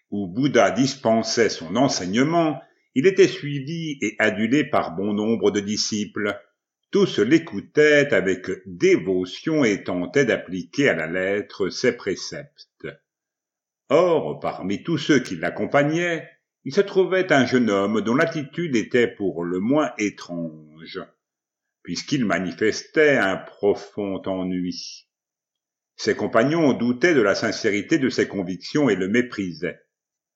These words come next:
Mais il n'en avait cure et continuait de suivre son maître, puisque ce dernier appréciait sa présence.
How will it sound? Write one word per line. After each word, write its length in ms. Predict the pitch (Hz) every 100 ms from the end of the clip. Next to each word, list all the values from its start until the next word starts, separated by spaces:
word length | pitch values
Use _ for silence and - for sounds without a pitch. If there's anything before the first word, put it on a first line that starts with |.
| _ _ _
Mais 500 | 127 156 147 131 120
il 180 | 139 131
n'en 240 | 127 113 101
avait 340 | 90 80 76
cure 460 | - 117 113 123 98
et 140 | 90
continuait 540 | 110 113 - 98 120
de 160 | 123 90
suivre 440 | 82 - 135 120
son 220 | 107 110 95
maître, 760 | 90 82 95 120 - 151 151 - _ _
puisque 560 | 143 151 - - 95 87
ce 100 | 127
dernier 840 | 107 82 73 85 92 127 127 123 -
appréciait 460 | 85 - - 151
sa 120 | 135
présence. 800 | - 147 127 64 - _ - -